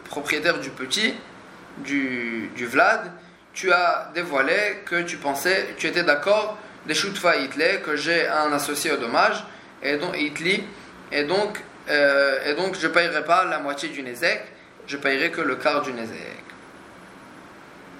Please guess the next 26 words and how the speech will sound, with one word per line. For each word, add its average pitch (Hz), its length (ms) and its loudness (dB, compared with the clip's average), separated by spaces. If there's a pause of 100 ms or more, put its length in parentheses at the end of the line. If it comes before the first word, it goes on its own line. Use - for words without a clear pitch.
(540)
Ika 202 260 4
de 160 80 2
Amrei, 139 420 2
il - 20 2
y 156 60 2
en 147 60 0
avait 170 200 2
qui 147 140 -4
disaient 120 480 -2 (220)
que 147 100 -6
même 196 220 2
dans 196 120 2
ce - 100 -4
cas-là, 170 360 4
Afal 185 240 0
Gav 180 160 2
de 175 80 -2
Kadim 170 260 -2
Tavei 170 240 2
Leba 165 200 4
Ala 160 160 6
Paratrila, 139 760 2 (380)
même 202 180 4
dans 180 200 2
un 156 60 2
cas 151 380 2